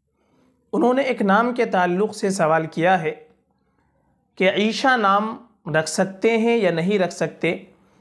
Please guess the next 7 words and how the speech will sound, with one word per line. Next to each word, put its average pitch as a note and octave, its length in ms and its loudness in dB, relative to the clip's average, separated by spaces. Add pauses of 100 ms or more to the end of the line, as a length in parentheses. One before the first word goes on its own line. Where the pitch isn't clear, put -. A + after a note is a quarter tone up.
(380)
ईशा A3+ 320 2
नाम F3+ 340 0
का G3+ 180 2 (340)
क्या C4+ 160 2
मतलब D#3 400 -2
है? - 200 -12 (1500)
चुनाचे G3+ 480 2